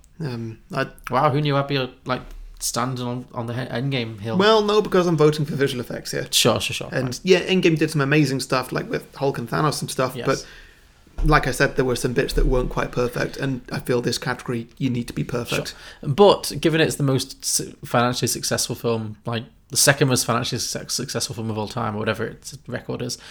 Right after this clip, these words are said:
Speaker 1: It is the most successful.
Speaker 2: The most successful, sorry, okay. Maybe they wanna give it just the one thing it's nominated for, you know? I don't know if
Speaker 1: Mm.
Speaker 2: that's how it works, but maybe. We'll see.
Speaker 1: Uh, well, either way, I mean, Disney's probably got it.
Speaker 2: Yeah,
Speaker 1: They,
Speaker 2: yeah.
Speaker 1: they, they've got three out of five in this category,
Speaker 2: Yeah,
Speaker 1: so
Speaker 2: they're probably good, yeah.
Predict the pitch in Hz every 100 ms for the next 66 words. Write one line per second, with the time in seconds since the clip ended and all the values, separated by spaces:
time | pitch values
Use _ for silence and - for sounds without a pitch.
0 | - - 175 170 - 143 - - 139 -
1 | - - 123 131 123 127 - 113 - -
2 | 120 120 117 - - 117 117 123 120 113
3 | 110 113 - - 113 - _ - 107 117
4 | 117 117 120 117 120 127 131 151 143 139
5 | 131 139 _ _ _ - - 98 117 104
6 | - 123 120 127 131 - - 131 - 120
7 | 123 127 - - - _ 165 - 247 -
8 | - - - 127 135 127 - - - -
9 | - 151 139 - - - - - 226 220
10 | 170 135 131 135 135 156 156 135 - 123
11 | 120 120 120 - - 135 127 - 139 151
12 | 147 143 147 160 131 160 151 135 131 120
13 | 117 120 117 - 127 - 127 120 120 107
14 | 143 117 - - -